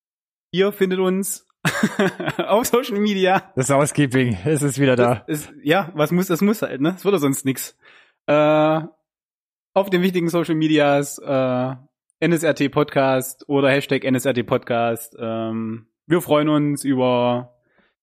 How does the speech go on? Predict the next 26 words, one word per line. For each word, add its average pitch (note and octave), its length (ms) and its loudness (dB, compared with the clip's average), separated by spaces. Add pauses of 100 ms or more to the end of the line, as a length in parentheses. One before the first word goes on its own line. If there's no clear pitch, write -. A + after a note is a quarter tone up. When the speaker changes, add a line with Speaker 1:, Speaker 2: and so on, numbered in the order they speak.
(420)
Speaker 1:
den F3+ 120 2
Daumen B3 240 4
hoch, A#3 340 2 (300)
den D#3 500 0 (1080)
Abo-Knopf F3+ 1040 0
zu - 160 -6
benutzen D#3 600 -2
auf C#3 180 -4
YouTube. G3+ 480 -4 (880)
Speaker 2:
Den B2+ 140 4
Speaker 1:
Äh, C3+ 260 -4
Speaker 2:
Tweet, E3 440 -2 (180)
den A#2 200 0
Post, - 560 -2 (360)
die A#2 80 -2
Weiterleitung, B2 720 2
den C#3+ 160 0
Kommentar. B2+ 800 0 (360)
Speaker 1:
Fühlt G3+ 140 4
euch G3+ 80 2
nicht F#3+ 100 -2
gezwungen, F#3 300 0
alles F#3+ 320 0
zu F#3+ 80 -2
machen, E3+ 560 -2 (1300)
aber C3+ 600 0